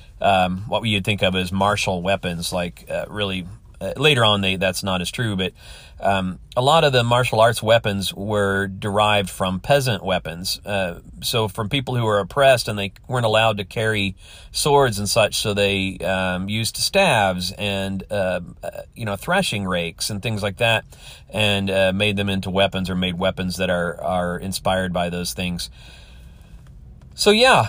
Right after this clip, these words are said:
that, I, I mean, you could see what a rabbit hole I was down, and I'm still down, and all that's just floating around in my head,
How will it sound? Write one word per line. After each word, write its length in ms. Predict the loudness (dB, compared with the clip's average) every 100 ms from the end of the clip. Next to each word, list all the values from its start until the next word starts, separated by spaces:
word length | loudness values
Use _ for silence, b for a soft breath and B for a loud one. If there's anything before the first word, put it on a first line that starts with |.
| -2
that, 260 | 2 2 2
I, 120 | -2
I 40 | 0
mean, 380 | 0 0 -4 -8
you 160 | -4 -2
could 120 | 0
see 380 | 0 2 2 2
what 180 | 4 6
a 40 |
rabbit 300 | 6 6 4
hole 300 | 4 4 6
I 60 | 4
was 180 | 2 -2
down, 340 | 0 0 -2 -2
and 120 | 0
I'm 120 | 0
still 240 | 0 0
down, 280 | 2 2 2
and 140 | 0 -2
all 240 | 4 6
that's 240 | 6 6
just 160 | 2 -4
floating 380 | 2 2 4 2
around 200 | 2 2
in 60 |
my 140 | 2 0
head, 500 | 2 4 2 0